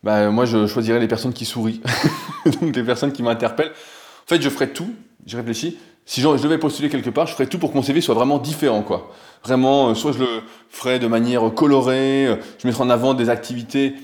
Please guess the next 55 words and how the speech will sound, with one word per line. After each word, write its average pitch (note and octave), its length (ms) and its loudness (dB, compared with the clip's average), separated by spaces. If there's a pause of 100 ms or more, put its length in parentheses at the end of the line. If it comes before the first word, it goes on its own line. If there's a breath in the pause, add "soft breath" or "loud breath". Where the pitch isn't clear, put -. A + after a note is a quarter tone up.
(120)
que B2 80 -2
je A2 60 -4
fais C3+ 120 -2
qui A#2 100 -8
sont A#2 140 -4
vraiment A#2 240 0
atypiques, C3 600 -6 (300 loud breath)
je A#2+ 100 -8
mettrais C3 280 0
une C3 100 -2
photo C#3 420 0
vraiment, C3 680 2
euh, G#2 160 4 (580 loud breath)
qui C#3+ 160 2
attire C#3+ 400 0
l'œil. C3+ 300 2 (640 soft breath)
J'éviterais A2+ 400 -2
de - 60 -8
faire B2 120 -6
une A2+ 80 -8
photo A#2+ 460 -4
comme A#2+ 180 -4
pour A2+ 140 -2
le A2+ 60 -4
passeport, A#2+ 380 0
la A#2+ 80 2
carte A2 140 -4
d'identité, G#2+ 460 -4
euh, A#2+ 60 0
vraiment A2 340 -2
neutre, - 340 -2 (400 loud breath)
parce - 140 -14
que G#2 60 -6
là, A#2 100 0
tout A#2 100 -8
le A#2+ 60 -2
monde A2+ 120 -2
fait A2+ 120 -4
ça. C3+ 340 -2 (180 loud breath)
Et A#2 60 -12
puis G#2+ 80 -12
la C3 80 0
lettre B2 120 -4
de C3 60 2
motivation, C3 680 -2 (340 loud breath)
franchement, C3 260 -2
je B2+ 60 0
me A#2+ 60 0
serais A#2+ 140 -4
renseigné B2 340 0
à A#2 80 2
fond D#3 400 0
avant C#3 280 0
pour, C3 460 -6
euh, G2+ 280 -2